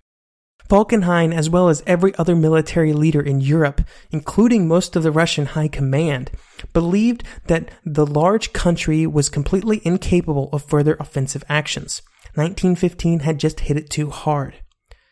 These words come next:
He was also of the belief that they were tottering on the edge of collapse from internal reasons. He would say this, quote,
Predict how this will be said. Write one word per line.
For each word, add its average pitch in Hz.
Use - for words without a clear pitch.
He 196
was 196
also 220
of 185
the 196
belief 170
that 151
they 151
were 151
tottering 156
on 147
the 147
edge 156
of 147
collapse 151
from 147
internal 180
reasons. 147
He 196
would 196
say 185
this, 160
quote, 160